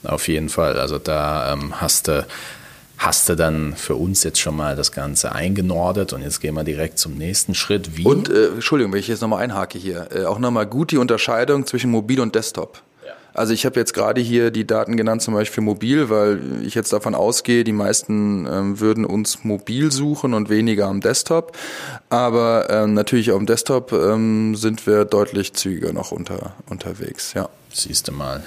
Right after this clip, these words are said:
Speaker 1: wir kennen unsere Zielgruppe und wissen, dass die meisten vom Desktop zugreifen.
Speaker 2: Ja, deswegen bist du ja mit dabei.
Speaker 1: <laughs> So, wie beginne ich mit effektiver seo, mit guter seo?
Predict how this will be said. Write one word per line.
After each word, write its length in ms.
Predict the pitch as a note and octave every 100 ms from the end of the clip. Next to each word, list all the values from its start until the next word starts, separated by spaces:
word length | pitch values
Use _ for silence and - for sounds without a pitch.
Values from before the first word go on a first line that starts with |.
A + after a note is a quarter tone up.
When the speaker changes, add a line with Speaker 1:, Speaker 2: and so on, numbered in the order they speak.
| - -
Speaker 1:
wir 80 |
kennen 340 | - - F2 D#2
unsere 260 | D2 -
Zielgruppe 540 | - - D2 C#2+ C#2+ D2+
und 180 | C2+ C#2
wissen, 240 | - C#2
dass 200 | - -
die 80 | C#2+
meisten 420 | B1+ C2+ - -
vom 240 | - - - - -
Desktop 460 | - - - -
zugreifen. 420 | - - - - F#2+
Speaker 2:
Ja, 140 | A#2
deswegen 340 | A2+ - A2+
bist 180 | G2+ -
du 60 | G#2
ja 100 | F#2+
mit 200 | F#2 F#2
dabei. 220 | F#2 E2+ - - - - -
Speaker 1:
<laughs> 640 | - - - - - - -
So, 440 | D#2+ F#2+ C3+ C2+ -
wie 260 | F2 A#2+ F#3+
beginne 520 | F#3 G#2 C#3+ F3+ E3
ich 220 | C#3+ - - -
mit 220 | G#2+ - -
effektiver 720 | B2 - A#2+ - - G2 F#2+
seo, 380 | D#2+ E2 F2 D#2+
mit 200 | D2 C#2+
guter 300 | - G2 E2+
seo? 420 | C#2+ C#2+ B1+ G#1+